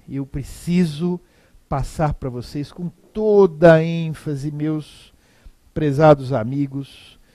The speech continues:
porque aqui vocês podem nos ajudar imensamente. Eu já falei no começo da aula que agora eu estou auxiliando o procurador-geral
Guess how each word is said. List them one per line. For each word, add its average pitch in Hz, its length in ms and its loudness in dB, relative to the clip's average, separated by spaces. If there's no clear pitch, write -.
porque 156 240 -10
aqui 170 500 -6
vocês 139 420 -12
podem 147 340 -4
nos 135 200 -8
ajudar 120 480 -6
imensamente. 127 1080 -8
Eu 127 100 -10
já 135 140 -8
falei 131 320 -4
no 131 60 -12
começo 120 360 -10
da 135 100 -4
aula 139 340 0
que - 100 -6
agora 120 340 -8
eu 143 40 -8
estou 143 480 -10
auxiliando 139 680 -4
o - 20 -16
procurador-geral 131 1000 -4